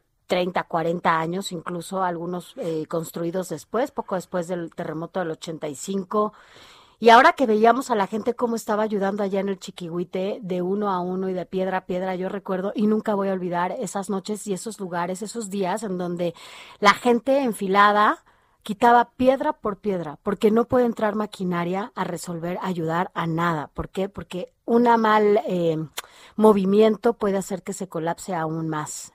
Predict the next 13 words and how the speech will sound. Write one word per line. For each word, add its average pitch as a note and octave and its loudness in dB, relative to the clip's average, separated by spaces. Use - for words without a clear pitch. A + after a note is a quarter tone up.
¿no? D#3+ -8
Lo F3 -10
que D#3 -8
ya D3 -8
está C#3+ -10
derrumbado. C#3 -8
Y D#3+ -8
bueno, F3 -2
pues E3 -10
sí, G#3 -6
sí A#3+ -2
fue A#3+ 6
brutal G#3 4